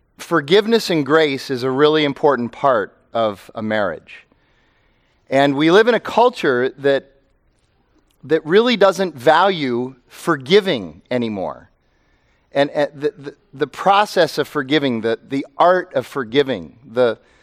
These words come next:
um, the manifesting of trust and relationship through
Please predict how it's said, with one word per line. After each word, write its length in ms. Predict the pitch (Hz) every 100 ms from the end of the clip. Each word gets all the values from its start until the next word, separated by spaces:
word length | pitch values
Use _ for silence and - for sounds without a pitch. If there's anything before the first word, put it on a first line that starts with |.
| _ _ _ _
um, 520 | - 117 110 107 101 101 _ _ _ _ _ _ _ _ _ _ _ - _ _ -
the 100 | 139
manifesting 1000 | 156 185 220 208 190 175 - 175 165
of 300 | - 135 - _ -
trust 640 | - 202 190 180 - -
and 160 | 151 147
relationship 960 | 143 143 151 175 - 127 - 117 110
through 500 | - - 139 131 127